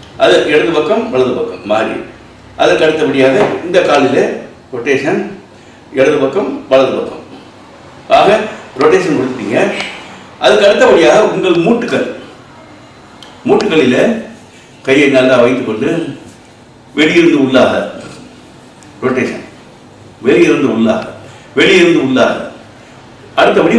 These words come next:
உள்ளிருந்து வெளியாக காம்ப்ளிமெண்ட். ஓகே, குட். பதினைந்து முறை, பதினைந்து முறை. அடுத்ததாக ஹிப், அதற்கு முன்பு இந்த இடத்துல வச்சுட்டு நீங்க என்ன பண்றீங்க? காலை, நீங்கள் இப்பொழுது இந்த நல்ல காலை இங்க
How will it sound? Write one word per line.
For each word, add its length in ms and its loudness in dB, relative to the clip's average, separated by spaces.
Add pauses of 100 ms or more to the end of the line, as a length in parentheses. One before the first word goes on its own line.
(120)
உள்ளிருந்து 440 4
வெளியாக 400 2 (2250)
காம்ப்ளிமெண்ட். 440 -8 (100)
ஓகே, 180 -2 (500)
குட். 180 2 (420)
பதினைந்து 360 0
முறை, 140 0
பதினைந்து 420 0
முறை. 140 -4 (380)
அடுத்ததாக 560 2
ஹிப், 220 -2 (1800)
அதற்கு 320 2
முன்பு 340 2 (240)
இந்த 120 -2
இடத்துல 400 2
வச்சுட்டு 260 -2
நீங்க 140 2
என்ன 140 0
பண்றீங்க? 340 -2
காலை, 360 4 (460)
நீங்கள் 460 2
இப்பொழுது 320 2 (560)
இந்த 120 -4
நல்ல 260 4
காலை 300 4 (320)
இங்க 120 -4